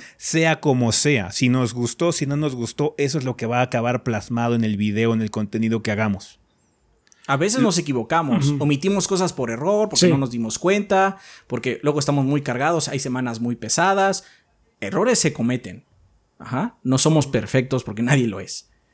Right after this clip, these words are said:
Speaker 3: Ujú.
Speaker 2: Pero nuestra opinión siempre es sincera. Y si hay algo del embargo que no nos gusta, decimos, "No, es que esto lo tiene que saber la banda de alguna forma",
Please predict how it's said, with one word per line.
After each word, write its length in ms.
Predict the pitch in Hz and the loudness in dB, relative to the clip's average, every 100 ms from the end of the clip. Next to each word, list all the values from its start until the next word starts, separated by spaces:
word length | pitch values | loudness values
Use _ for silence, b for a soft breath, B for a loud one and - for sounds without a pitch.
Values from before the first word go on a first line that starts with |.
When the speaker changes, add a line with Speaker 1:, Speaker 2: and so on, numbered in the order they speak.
| _ 160 | _ -10
Speaker 3:
Ujú. 220 | 139 131 | -10 -4
Speaker 2:
Pero 360 | 131 139 139 - | -2 0 -2 -4
nuestra 300 | 143 135 143 | -2 0 0
opinión 360 | 143 151 156 160 | 0 0 2 0
siempre 540 | - 165 156 156 156 | 0 0 0 0 0
es 80 | 147 | 0
sincera. 380 | 143 123 127 - | -2 -2 -2 -4
Y 80 | 147 | -2
si 160 | - 240 | 0 0
hay 120 | 269 | 0
algo 220 | 285 285 | 0 0
del 140 | 254 | 0
embargo 440 | 185 165 180 156 143 | 0 0 0 -2 -2
que 120 | 131 | 0
no 260 | 143 220 339 | 2 2 2
nos 340 | 320 156 127 | 2 0 -2
gusta, 580 | 147 139 - - 240 - - | -2 -2 -2 -4 -8 -10 -8
decimos, 320 | 139 143 170 | -4 -2 0
"No, 120 | 175 | 0
es 120 | 175 - | 0 0
que 80 | 185 | 0
esto 160 | 185 | 2
lo 100 | 139 | 0
tiene 200 | 175 170 | 2 0
que 80 | 160 | 2
saber 260 | - 110 120 | 0 0 -2
la 100 | 110 | -2
banda 220 | 123 113 | -2 -2
de 60 | 107 | -4
alguna 220 | 113 110 | -6 -6
forma", 380 | 131 135 214 | -6 -4 -4